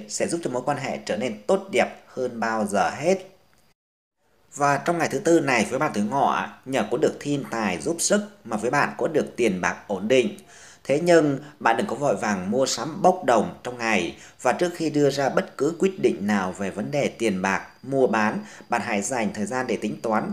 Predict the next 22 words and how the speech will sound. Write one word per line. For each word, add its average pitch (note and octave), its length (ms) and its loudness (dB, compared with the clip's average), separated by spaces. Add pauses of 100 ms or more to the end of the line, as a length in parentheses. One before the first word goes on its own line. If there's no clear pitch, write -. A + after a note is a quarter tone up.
xem B2+ 300 -2
ngân A#2+ 160 0
sách - 400 -6
của F#2+ 120 -2
mình G#2 320 2
như A2 100 -2
thế B2+ 140 -8
nào A#2+ 420 -2
đã. E2 320 -6 (300)
Điều G#2 140 2
đó F2 140 -2
là C3+ 140 -2
rất - 320 -4
cần A2 240 -2
thiết E3 240 -6
cho B2+ 140 -6
bạn G#2 320 -4
trong G#2+ 240 -4
khoảng F2+ 120 -8
thời G#2 100 -6
gian G#2+ 220 0
này. G2 480 4